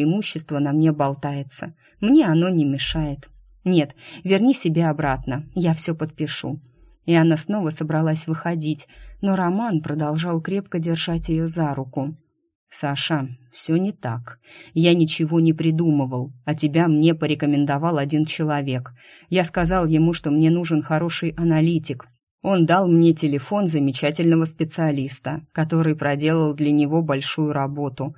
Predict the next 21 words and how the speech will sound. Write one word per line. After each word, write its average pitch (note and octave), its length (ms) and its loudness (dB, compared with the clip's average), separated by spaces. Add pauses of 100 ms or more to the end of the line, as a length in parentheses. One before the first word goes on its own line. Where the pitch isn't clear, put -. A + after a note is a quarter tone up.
(360)
И E3 80 -2
представь E3 520 -2
мое D#3+ 280 4
удивление, C#3+ 920 2
когда D3+ 280 0
этим D3 280 -2
специалистом D3 1080 -4
оказалась C#3 800 -4
ты. C3 240 -4 (680)
Рома, C3+ 440 0 (220)
я F3 260 2
тоже D3 280 -2
удивлена D3 560 0
и F#3+ 160 -6
польщена. C#3 680 -4 (340)
Правда, D3+ 480 0 (200)
но F3+ 200 6
это F3+ 220 2
ничего E3 480 2
не D#3+ 180 6
меняет. C#3+ 640 0